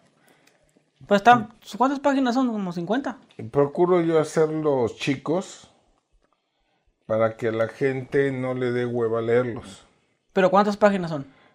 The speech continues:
Speaker 2: Calculo yo ochenta y nueve, noventa páginas.
Speaker 1: ¿El de Cañitas cuántos, cuántos?
Speaker 2: Por, es el mismo formato, eh, y más o menos la misma cantidad de páginas. No me interesa hacerlos más grandes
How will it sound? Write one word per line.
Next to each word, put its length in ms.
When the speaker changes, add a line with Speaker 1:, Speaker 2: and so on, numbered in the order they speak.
Speaker 2:
Calculo 480
yo 140
ochenta 460
y 80
nueve, 380
noventa 420
páginas. 460
Speaker 1:
¿El 100
de 120
Cañitas 380
cuántos, 560
cuántos? 260
Speaker 2:
Por, 240
es 220
el 140
mismo 400
formato, 800
eh, 200
y 120
más 280
o 60
menos 400
la 100
misma 320
cantidad 380
de 80
páginas. 600
No 200
me 80
interesa 440
hacerlos 360
más 240
grandes 640